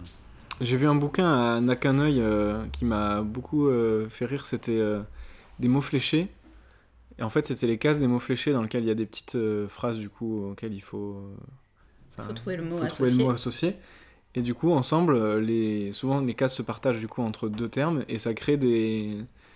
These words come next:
Speaker 1: des associations très bizarres. Et donc, c'était tout un livre où, à chaque page du livre, il y a juste la case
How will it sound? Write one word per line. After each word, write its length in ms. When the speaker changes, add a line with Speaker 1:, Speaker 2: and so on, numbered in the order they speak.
Speaker 1:
des 120
associations 520
très 160
bizarres. 480
Et 60
donc, 140
c'était 220
tout 200
un 60
livre 240
où, 180
à 140
chaque 260
page 240
du 120
livre, 240
il 80
y 40
a 100
juste 260
la 140
case 380